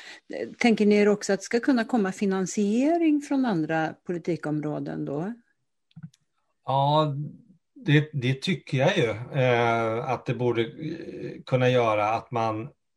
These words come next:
Speaker 2: och på sätt och vis finns det säkert exempel också där de verkar tillsammans, därför att i vissa samhällen så är ju de stora kulturaktörerna som drar, liksom, jag tänker på Västanå teater till exempel, som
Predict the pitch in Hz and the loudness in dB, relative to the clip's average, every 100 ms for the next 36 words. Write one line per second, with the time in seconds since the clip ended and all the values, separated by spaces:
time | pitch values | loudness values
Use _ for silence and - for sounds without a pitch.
0 | _ 131 - 135 131 120 156 135 - 104 | _ -8 0 2 4 2 2 0 0 -6
1 | 107 - 156 139 110 117 107 113 104 101 | -6 -2 2 2 2 2 0 0 -2 -2
2 | 113 104 - 104 98 117 151 135 117 113 | -2 -2 -2 -2 2 4 4 4 2 2
3 | 101 - 101 104 - 101 98 101 - 104 | 2 -2 -6 -6 -6 -4 -4 -8 -6 -6
4 | 95 104 101 - - - - - - _ | -4 -6 -6 -12 -20 -20 -20 -20 -20 _
5 | _ _ _ - - 123 123 151 143 131 | _ _ _ -20 -6 -2 2 4 2 2
6 | 139 123 113 107 104 117 110 113 127 120 | 4 4 4 0 0 0 2 0 0 0
7 | 117 117 - 120 110 104 113 - 123 107 | 0 -2 -2 0 0 0 -2 0 -2 0
8 | 101 - 101 104 110 92 104 123 131 117 | -2 0 -2 -2 -6 0 4 6 6 2
9 | - 110 113 110 123 - 113 120 - 110 | -4 -4 -4 -2 -4 -2 2 2 0 -4
10 | 104 110 123 110 110 117 110 110 - 104 | -4 -2 0 0 -2 -4 -6 -6 -4 -4
11 | 98 107 98 113 104 104 101 | -4 -8 -6 -6 -6 -6 -12